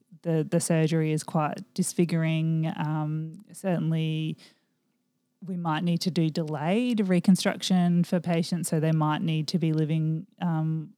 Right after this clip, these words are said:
with sort of no breasts for, for a period of time, and that can, you know, only, um, amplify the distress for a patient. So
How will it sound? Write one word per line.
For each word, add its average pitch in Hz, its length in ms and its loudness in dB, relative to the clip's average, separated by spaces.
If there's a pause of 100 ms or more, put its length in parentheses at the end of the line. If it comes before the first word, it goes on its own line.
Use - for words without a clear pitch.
with 170 320 -14 (420)
sort 151 220 -8
of 143 60 -6
no 202 380 2 (320)
breasts 233 400 -4
for, 185 440 2
for 185 180 4
a 170 60 6
period 185 400 4
of 175 120 2
time, 180 440 2
and 160 120 2
that - 280 -4
can, 156 420 0
you 170 100 -14
know, 156 260 -6
only, 156 420 0
um, 151 260 -6
amplify 165 840 0 (460)
the 175 100 4
distress 165 440 2
for 160 120 2
a 156 60 2
patient. 170 480 0
So 160 260 2